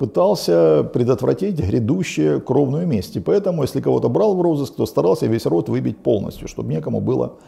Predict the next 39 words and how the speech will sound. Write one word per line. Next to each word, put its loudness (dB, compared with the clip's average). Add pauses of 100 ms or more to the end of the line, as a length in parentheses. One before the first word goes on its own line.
(220)
мстить. -4
И 0
поэтому, 2
когда 4
какого-то 2
князя 0
или 4
боярина 2
брали, 2 (560)
так -2
сказать, 0
в -2
застенок, 2
да, 4
то 2
у 6
его 4
дружинников, 0 (120)
ну, -4
было 0
три, -2 (680)
э, 4
пути. 0
Первый — 4
идти 2
его 6
отбивать 2
и 0
восстать 0
против 0
царя. 0
Второй — 2
уйти 0
в 4
монастырь, 0
перечеркнуть -2
свою 0
прошлую 0
жизнь. -2